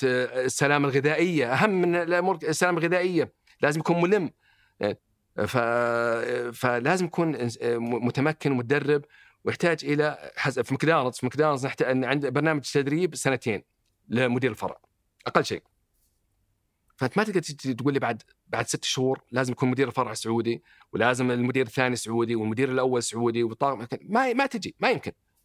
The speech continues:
يعني، ف-، طلبت موعد مع ال-، الوزير ذا-، في ذاك الوقت، ورحت وقابلته. يعني، الحقيقة، يعني، كان من أسوأ الاجتماعات اللي مرت علي.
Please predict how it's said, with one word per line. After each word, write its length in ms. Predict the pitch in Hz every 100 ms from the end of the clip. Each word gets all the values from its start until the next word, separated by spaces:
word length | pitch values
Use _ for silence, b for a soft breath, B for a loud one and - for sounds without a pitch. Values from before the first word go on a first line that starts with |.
| -
يعني، 180 | 104 110 b b b b b b b b b _ _
ف-، 1160 | - 127 127 123 123 120 120 117 113 110 110 - - _ _ - - _ _ _ - 107 - _ _ _ _ _ _ -
طلبت 240 | 208 -
موعد 260 | 147 123 120
مع 260 | 123 110
ال-، 220 | 110 107 104
الوزير 640 | 107 107 107 113 117 101
ذا-، 180 | 104 101
في 140 | -
ذاك 140 | 101
الوقت، 320 | 107 139 - -
ورحت 440 | 110 117 127 -
وقابلته. 600 | 107 110 107 123 147 156 - _ _ _ _ _ _ _ _ _ _ _ _ -
يعني، 140 | 67 -
الحقيقة، 420 | - 139 147 123 110
يعني، 400 | 113 - - _ - -
كان 260 | 131 120 120
من 140 | 120
أسوأ 240 | 156 -
الاجتماعات 580 | 120 - 127 107 135 131
اللي 500 | 113 110 90 76 - -
مرت 320 | 120 113 -
علي. 200 | 156 -